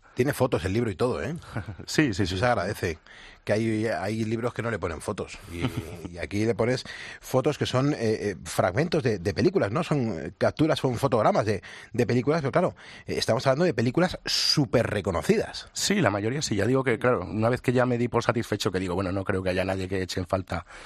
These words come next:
Speaker 2: su escena de bar favorito, el tema es infinito, entonces tuve que ponerme algún límite y así que, mm, sobre todo me interesaba recomendar cosas personales, claro, llego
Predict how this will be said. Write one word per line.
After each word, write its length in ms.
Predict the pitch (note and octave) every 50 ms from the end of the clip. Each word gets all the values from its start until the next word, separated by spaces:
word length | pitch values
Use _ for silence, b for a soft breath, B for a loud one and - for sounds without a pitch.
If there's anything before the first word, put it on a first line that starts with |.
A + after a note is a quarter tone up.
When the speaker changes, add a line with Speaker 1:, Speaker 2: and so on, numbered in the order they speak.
| B B B
Speaker 2:
su 160 | - - - G2
escena 280 | F2 - G#2+ F#2 F#2
de 60 | F#2+
bar 120 | F2 F2 F2
favorito, 500 | - F#2 E2+ F2 F2+ F#2+ F2 A2+ A#2+ B B B B B B B B B _
el 280 | - - - - - -
tema 240 | - E2+ D#2+ E2
es 160 | F2+ - - G#2+
infinito, 400 | G2 - - - C#3+ E3 - E2+
entonces 260 | E2+ F2 F2 E2+ F2
tuve 160 | - G2 F#2+
que 80 | F#2 F#2
ponerme 300 | F2 F#2+ G2 F#2+ G2 F#2+
algún 240 | F#2 G2+ F#2+ G2+ G2+
límite 460 | G2+ G2+ G2+ G2+ - A2 A2+ B2 A#2
y 100 | G#2+ F#2+
así 180 | F2+ F2 - F#2
que, 80 | G2 G2
mm, 320 | - - E2+ E2 A1+ - -
sobre 200 | - - E2 F2
todo 100 | G#2 G2+
me 80 | G#2 A2
interesaba 400 | G#2 G#2 G#2 G2 F2+ G2 G2+ G#2+
recomendar 360 | A2 G#2 F#2 F#2 F2 F2+ F#2
cosas 220 | F2+ F2+ E2 G#2+ -
personales, 480 | - G#2 - F2 E2+ F#2+ F#2+ C#2+ C2
claro, 160 | - F#2 E2+ D2+
llego 300 | D2 E2 E2 F#2 F#2